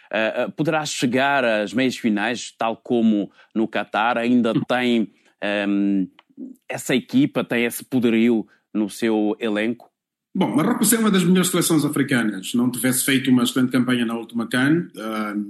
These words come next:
Speaker 2: ainda que tenha vencido na secretaria, ah, mas, eh, estas coisas não funcionam assim de forma linear. O que, o que o Marrocos tem de fazer num grupo em que está com o Brasil, não será o melhor Brasil de todos os tempos, mas o Brasil é sempre o Brasil.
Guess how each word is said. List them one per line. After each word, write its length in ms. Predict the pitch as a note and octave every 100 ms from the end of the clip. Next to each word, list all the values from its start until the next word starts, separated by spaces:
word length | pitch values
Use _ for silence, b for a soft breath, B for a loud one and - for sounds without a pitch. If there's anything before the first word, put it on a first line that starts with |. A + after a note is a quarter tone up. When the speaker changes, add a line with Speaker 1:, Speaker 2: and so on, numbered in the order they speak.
| G#2+
Speaker 2:
ainda 280 | B2+ C3
que 80 | C3
tenha 220 | D3 C#3
vencido 380 | B2 B2+ C3 B2
na 100 | B2+
secretaria, 760 | - B2 B2 B2 B2 B2+ C3+ - B B B _
ah, 320 | A2+ B2 A#2+ A#2+
mas, 560 | B2+ C#3+ D3 C#3+ -
eh, 180 | D#3+ C#3+ - - - -
estas 220 | - D#3
coisas 280 | D3+ E3 D#3
não 180 | E3+ D#3+
funcionam 500 | E3 D#3 E3 D#3+ E3
assim 220 | D#3 E3+
de 80 | D3+
forma 160 | D#3 D3+
linear. 420 | D3+ D#3 B2+ G#2+ F#2+ - -
O 100 | -
que, 100 | B2
o 420 | A#2 A2+ B2 A#2+
que 120 | -
o 40 | B2+
Marrocos 380 | B2+ C3+ C3+
tem 120 | - C3+
de 80 |
fazer 500 | C3+ A#2+ - C#3 A#2+ B B -
num 220 | D#3+ F3
grupo 220 | D3+ D3+
em 40 | C#3
que 60 |
está 140 | - B2
com 140 | B2
o 40 |
Brasil, 480 | G#2+ A2 C3+ D#3+ D#3+
não 220 | D3+ C#3+ C#3+
será 380 | - D3+ D3
o 60 | C#3+
melhor 340 | D3 C#3 D3 B2+
Brasil 300 | B2+ B2+ B2
de 80 |
todos 260 | A2 A#2 G2
os 140 | G#2+
tempos, 340 | - D3+ D3+ - - _ -
mas 160 | D#3+ D3+
o 60 |
Brasil 280 | D3+ D3 D#3
é 40 |
sempre 280 | D3+ C#3+ C3
o 40 | A#2
Brasil. 500 | B2 A2+ B2+ G2+